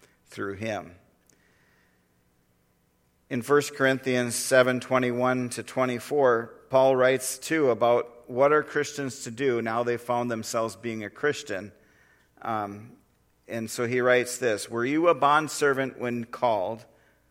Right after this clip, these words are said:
Do not be concerned about it. But if you can gain your freedom, avail yourself of the opportunity. For he who is called in the Lord as a bondservant is a freedman in the Lord." You know what he's saying there?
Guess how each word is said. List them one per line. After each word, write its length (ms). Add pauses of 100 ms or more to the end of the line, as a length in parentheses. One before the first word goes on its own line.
(260)
Do 160
not 300
be 120
concerned 460
about 280
it. 100 (640)
But 160
if 160
you 100
can 380
gain 260
your 140
freedom, 460
avail 360
yourself 540
of 140
the 100
opportunity. 800 (840)
For 160
he 160
who 160
is 140
called 340
in 80
the 100
Lord 320
as 140
a 60
bondservant 760
is 180
a 120
freedman 580
in 140
the 80
Lord." 340
You 80
know 120
what 100
he's 160
saying 340
there? 240